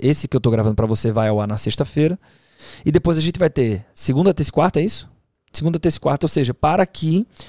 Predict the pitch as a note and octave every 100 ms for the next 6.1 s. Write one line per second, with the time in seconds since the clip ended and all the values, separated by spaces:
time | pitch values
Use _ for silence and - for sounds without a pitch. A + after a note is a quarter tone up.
0 | - - D#3+ G3 - G3+ F3+ E3 D3+ C#3
1 | C3+ B2 C#3+ - - _ _ _ _ _
2 | - C#3 C3+ D3 C#3+ C3+ C3+ B2+ - B2+
3 | B2+ B2+ - C3+ A#2 B2 D3+ C#3+ B2 -
4 | B2 A#2 A#2+ A2+ A#2+ G#2+ C3 C3 A#2+ A#2
5 | - A#2 A2 A2 G#2+ G#2+ A#2+ - C3+ D3+